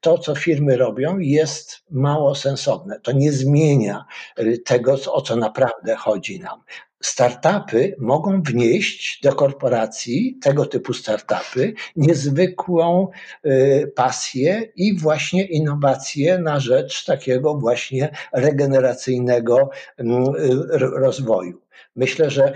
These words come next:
jeżeli taki, y, założyciele startupów zaczną myśleć, do kogo uderzyć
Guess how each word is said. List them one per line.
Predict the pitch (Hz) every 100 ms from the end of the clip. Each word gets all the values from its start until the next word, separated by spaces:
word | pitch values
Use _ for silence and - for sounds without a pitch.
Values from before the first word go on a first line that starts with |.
| -
jeżeli | 135 127 135 240 220
taki, | - 131 - 120 120 120 - -
y, | 117 120 -
założyciele | 139 127 123 113 107 156 196
startupów | - 139 - 123 - - -
zaczną | 123 - 131
myśleć, | 156 - 160 143 -
do | 117 110
kogo | - - 196 190 127 117 165 202 _ _
uderzyć | 156 120 143 135 101 95 92 - - -